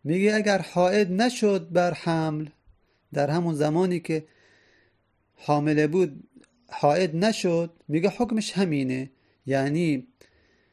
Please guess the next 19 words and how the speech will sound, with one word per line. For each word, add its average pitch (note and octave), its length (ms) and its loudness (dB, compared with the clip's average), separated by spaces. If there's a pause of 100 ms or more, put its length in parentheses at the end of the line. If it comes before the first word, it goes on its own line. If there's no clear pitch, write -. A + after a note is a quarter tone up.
(200)
ابتدا D#3 840 0 (1120)
صبر F3+ 340 0
می‌کنه G3 480 0
تا G3 200 -2
این E3+ 560 -2 (960)
وضع D3+ 400 -2 (120)
حمله F3+ 680 0
انجام D#3+ 480 0
بگیره E3 680 0 (560)
و C3+ 100 -2
این G#3+ 420 0 (1400)
عده، E3+ 840 0 (1000)
عده D3 400 2
برای G3+ 840 0 (220)
که D#3 120 -4
داره D#3 260 2
می‌گیره، D#3+ 680 0
عده E3 340 -2
برای G3 580 0